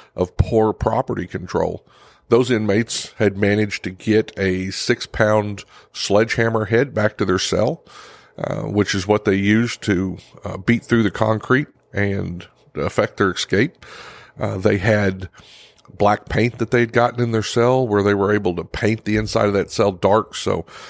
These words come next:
staff couldn't tell that they were, you know, uh, working on the walls and, and how much stuff they had in their cell. They were also able to get other materials for, uh, building the mannequins,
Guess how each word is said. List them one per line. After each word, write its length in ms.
staff 380
couldn't 320
tell 300
that 160
they 160
were, 320
you 140
know, 340
uh, 140
working 340
on 100
the 80
walls 400
and, 200
and 420
how 140
much 280
stuff 280
they 140
had 200
in 240
their 140
cell. 400
They 100
were 140
also 240
able 220
to 80
get 400
other 300
materials 640
for, 540
uh, 220
building 420
the 80
mannequins, 680